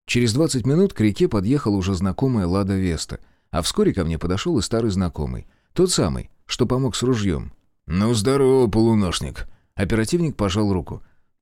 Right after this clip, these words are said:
"Начальник сказал, что у тебя есть важный груз. Держи". Нашёл в одном разрушенном здании. Я указал знакомому на манипулятор, лежащий поперёк мотоциклетного сиденья. "Слушай, закурить не найдётся?"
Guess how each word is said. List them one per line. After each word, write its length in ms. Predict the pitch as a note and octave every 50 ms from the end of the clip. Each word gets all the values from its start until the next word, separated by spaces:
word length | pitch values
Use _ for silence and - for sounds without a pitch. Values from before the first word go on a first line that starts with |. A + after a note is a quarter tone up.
| _ _
"Начальник 600 | - - F2 G2 G#2 - B2 C#3+ E3 E3 D#3+ D3 B2
сказал, 440 | - - B2 A#2+ G#2+ B2 C#3+ D3 C3
что 200 | - - A#2 A2
у 60 | G2+
тебя 280 | - G#2+ G2+ A#2 C#3
есть 200 | C#3 C3 A2 -
важный 340 | G2 A2+ C3+ C#3 G#2+ B2 A#2+
груз. 420 | A2+ G#2+ B2+ D#3 E3 D#3 - - - _ _ _ _ _ _ _ _
Держи". 420 | - F#2+ A2 A#2 A2+ G#2+ A2+ F2 - - _ _ _ _ _ _ _ _ _
Нашёл 400 | - G#2+ B2 B2+ - - D#3+ D3+
в 80 | A#2+ A2
одном 300 | A#2 G#2+ B2+ C3+ C3 B2
разрушенном 600 | A2 A#2+ A2+ G#2 A2+ C3 C3 - A#2+ A2+ A2+ A2+
здании. 400 | G#2+ G2+ A#2+ G#2+ F#2 E2+ D#2 C#2 - _ _ _ _ _ _ _ _
Я 200 | G2 G#2 C#3+ E3+
указал 400 | D#3 A#2 C3+ C3 A2 C3 C3+ B2
знакомому 680 | G2 F#2 A2 A2+ A2 - C#3+ D3+ D3+ C#3 A2+ A2 G#2
на 180 | G2+ G#2 A#2 A#2
манипулятор, 760 | A2+ A2+ A2+ A2+ - - B2+ A#2+ A2 F2 D#2 - D#2 - - _ _ _
лежащий 720 | - F#2+ G#2+ G#2+ F#2 G2 B2+ C#3+ C3 - - D3+ D3 C3+ - - _ _ _ _
поперёк 440 | - A2 - C3 C#3 D#3+ D#3+ - -
мотоциклетного 920 | B2+ B2+ A2+ C3+ B2 - - G#2+ - - G#2 A2 A2 - A2 G#2+ G2+ G2+
сиденья. 520 | - - G#2 F2+ F2+ E2 C#2+ C2 B1 - - _ _ _ _ _ _ _
"Слушай, 560 | _ - - C3+ B2+ - - F#2 D#2 C#2+ C2 G#1+ C2+
закурить 600 | C#2 D2+ F#2+ G#2+ - D#3 E3+ E3+ E3+ A2+ - -
не 80 | G2+
найдётся?" 540 | G2+ G#2+ A2+ A#2 D3+ F3+ F3 - - D#2+ -